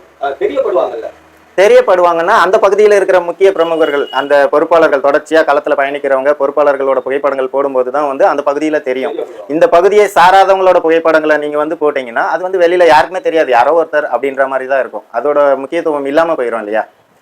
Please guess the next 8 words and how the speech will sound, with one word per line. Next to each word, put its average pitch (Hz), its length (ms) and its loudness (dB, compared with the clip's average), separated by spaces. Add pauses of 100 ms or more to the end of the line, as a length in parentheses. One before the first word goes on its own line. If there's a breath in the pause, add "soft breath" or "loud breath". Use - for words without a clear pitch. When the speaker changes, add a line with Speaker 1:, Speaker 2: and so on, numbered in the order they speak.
(120)
Speaker 2:
அது 147 200 0
மாதிரியான 208 720 4
குழு 240 200 4
அரசியலை 160 460 2
வந்து, 151 220 -2
பிரிவு 196 340 2
அரசியலை 131 440 0
ஏற்படுத்தினது 131 640 -4